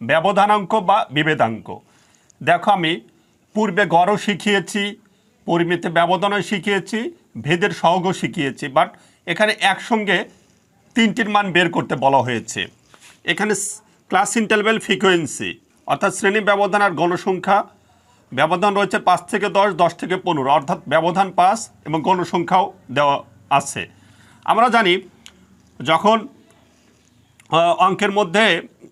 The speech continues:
ব্যবধান থাকবে এবং সঙ্গে, আহ, গণসংখ্যা দেওয়া থাকবে,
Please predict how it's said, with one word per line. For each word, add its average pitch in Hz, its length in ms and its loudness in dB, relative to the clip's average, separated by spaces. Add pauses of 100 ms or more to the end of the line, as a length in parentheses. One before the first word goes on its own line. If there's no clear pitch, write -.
(180)
ব্যবধান 190 520 0
থাকবে 151 480 0 (600)
এবং 175 260 -4
সঙ্গে, 185 580 2 (420)
আহ, 147 460 0 (140)
গণসংখ্যা 208 500 0
দেওয়া 180 240 2
থাকবে, 107 400 -4